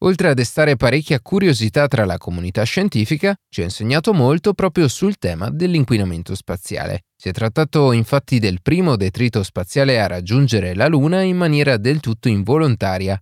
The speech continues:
dopo aver vagabondato per anni nel sistema solare, e la sua storia ha sollevato parecchi dubbi sul modo in cui le agenzie spaziali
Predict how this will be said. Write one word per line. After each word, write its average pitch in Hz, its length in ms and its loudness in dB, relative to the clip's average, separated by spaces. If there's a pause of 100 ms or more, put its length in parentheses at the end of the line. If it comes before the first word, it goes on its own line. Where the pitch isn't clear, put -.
(100)
dopo 113 320 0
aver 127 280 4
vagabondato 123 800 2
per 180 160 2
anni 123 300 0
nel 185 180 0
sistema 101 540 -4
solare, 92 760 -2
e - 260 -6
la 85 80 -4
sua 160 220 0
storia 139 560 2
ha - 20 0
sollevato 143 640 2
parecchi 120 480 -2
dubbi 147 460 0
sul 160 240 -4
modo 139 340 2
in 113 220 2
cui 123 360 2
le 85 200 -4
agenzie 87 500 -4
spaziali 135 720 -2